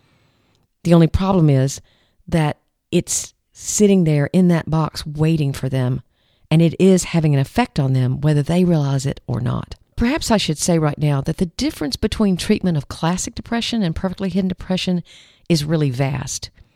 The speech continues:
In people with classic depression, you're trying to get them to engage in life outside of themselves. Their life has become very small. They don't do what they used to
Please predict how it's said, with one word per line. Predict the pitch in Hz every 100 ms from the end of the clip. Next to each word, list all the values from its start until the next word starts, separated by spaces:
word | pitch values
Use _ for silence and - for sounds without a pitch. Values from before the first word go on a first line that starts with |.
| _ _ _ _ _ -
In | 180
people | - 247 226
with | 180 -
classic | - 277 294 202 -
depression, | - - 156 - 151 143 - _
you're | 180 240
trying | 208 202
to | 175
get | 139 170 175 -
them | 170 165
to | - 165
engage | 147 139 143 151 151 143 135 - -
in | 165 175 156
life | 147 143 -
outside | 143 - - 143 143
of |
themselves. | 135 131 - 131 120 147 -
Their | 180
life | 180 185 185
has | 165
become | - - 170 160
very | 151 147
small. | - 160 156 139 131 127 - _ _ _ -
They | 156
don't | 156 165 160 143
do | 156 175 165
what | 156 151 -
they | 165
used | 156 156 160 -
to | 156